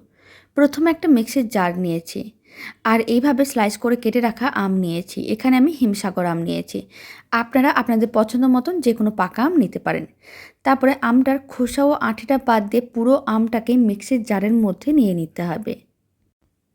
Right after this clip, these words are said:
এবার মিক্সির জারের ঢাকনাটা বন্ধ করে খুব ভালো করে পেস্ট করে নিতে হবে। খুব ভালো করে পেস্ট করে নিয়েছিলাম, আমের পাল্পটা একেবারেই রেডি। এবার এই আমের পাল্পটাকে এক সাইডে রেখে দিতে হবে।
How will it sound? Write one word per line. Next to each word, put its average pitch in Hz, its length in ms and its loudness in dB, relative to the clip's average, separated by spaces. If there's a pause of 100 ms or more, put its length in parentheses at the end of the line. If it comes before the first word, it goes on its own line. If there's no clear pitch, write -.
(140)
এবার 226 280 4
মিক্সির 233 480 0
জারের 254 280 0
ঢাকনাটা 214 480 -2
বন্ধ 202 280 0
করে 233 220 0
খুব 262 280 -2
ভালো 220 320 2
করে 240 220 0
পেস্ট 202 320 -4
করে 185 200 -2
নিতে 180 260 -8
হবে। 170 320 -6 (580)
খুব 311 140 0
ভালো 277 240 4
করে 294 180 2
পেস্ট 254 320 2
করে 254 200 0
নিয়েছিলাম, 240 440 0 (120)
আমের 220 360 0
পাল্পটা 196 400 -2 (180)
একেবারেই 190 480 -2
রেডি। 160 320 -6 (580)
এবার 240 240 4
এই 240 160 2
আমের 247 300 2
পাল্পটাকে 247 680 0
এক 220 220 -4
সাইডে 226 320 -2
রেখে 240 220 -2
দিতে 180 260 -6
হবে। 175 340 -6